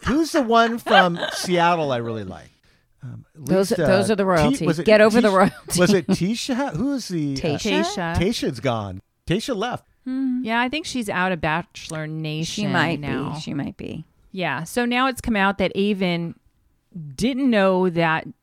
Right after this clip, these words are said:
Speaker 3: Tino was still on stage. If I were fucking Tino, I would have just walked off.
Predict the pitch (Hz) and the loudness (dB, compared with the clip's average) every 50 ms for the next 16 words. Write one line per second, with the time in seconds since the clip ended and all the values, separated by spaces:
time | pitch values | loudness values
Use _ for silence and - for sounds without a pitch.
0 | _ - - - - 233 220 208 190 180 175 175 - - - 202 196 185 180 165 | _ -16 -10 -4 -2 -2 0 0 0 0 -2 -2 -4 -4 -4 -4 -4 -2 -2 -2
1 | 165 180 185 - - - 180 170 156 143 151 156 - - 196 - 269 302 359 392 | -4 -4 -6 -8 -6 -4 -2 -2 -2 -2 -4 -6 -8 -8 -6 -4 -2 0 0 0
2 | 370 - - 254 254 - 254 226 214 - 240 226 214 202 185 170 165 156 - _ | -2 -2 -2 -4 -2 -2 -2 -4 -2 -2 -2 -2 0 2 2 2 0 0 -4 _
3 | - 190 208 220 240 220 233 220 214 202 196 175 160 165 180 175 165 - _ _ | -2 0 2 2 2 2 2 2 2 2 0 -2 -2 -4 -4 -4 -4 -6 _ _
4 | - - 160 160 165 165 165 160 - - 156 143 139 135 143 - _ _ | -12 -6 0 2 2 2 0 -2 -6 -10 -8 -6 -6 -8 -8 -12 _ _